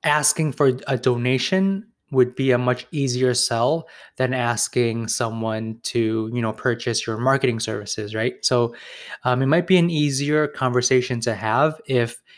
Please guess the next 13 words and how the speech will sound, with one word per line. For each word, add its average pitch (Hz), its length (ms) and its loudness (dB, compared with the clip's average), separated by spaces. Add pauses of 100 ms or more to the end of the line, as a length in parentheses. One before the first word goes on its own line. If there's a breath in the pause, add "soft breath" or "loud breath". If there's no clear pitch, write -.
(260 loud breath)
you 123 340 4
want 120 400 2
to, 117 580 2 (100)
uh, 110 300 -6 (1120)
offer 147 560 4
a - 120 -4
product 196 600 2 (200)
in 135 120 -4
exchange 127 680 -4
for 113 420 -4
thirty 117 340 0
thousand 113 380 -6
emails. 107 540 0